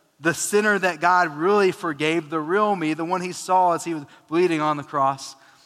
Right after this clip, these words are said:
then I'm gonna get smited. He's gonna smite me down. He's just gonna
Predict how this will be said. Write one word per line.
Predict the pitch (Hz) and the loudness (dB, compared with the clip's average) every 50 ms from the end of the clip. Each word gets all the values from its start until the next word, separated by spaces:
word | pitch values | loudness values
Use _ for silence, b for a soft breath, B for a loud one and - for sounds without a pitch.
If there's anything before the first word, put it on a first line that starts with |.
| b b b b _ _ _ | b b b b _ _ _
then | 135 139 | -4 -4
I'm | 143 156 | -4 -2
gonna | 156 143 143 | -4 -6 -6
get | 131 135 131 | -6 -8 -10
smited. | - - - - 131 135 131 123 120 123 123 113 110 101 98 b b b b _ _ _ _ _ _ _ _ _ _ _ _ _ _ | -10 -14 -14 -14 -16 -12 -8 -8 -6 -8 -8 -10 -14 -16 -18 b b b b _ _ _ _ _ _ _ _ _ _ _ _ _ _
He's | 135 135 127 | -18 -14 -14
gonna | 127 113 107 | -14 -14 -12
smite | - - - - 139 110 107 - - 120 | -14 -14 -14 -16 -18 -18 -18 -20 -20 -20
me | 117 | -20
down. | 110 117 110 107 | -16 -16 -16 -16
He's | 120 123 123 | -16 -18 -20
just | 117 - - | -20 -18 -18
gonna | 123 104 85 | -18 -18 -18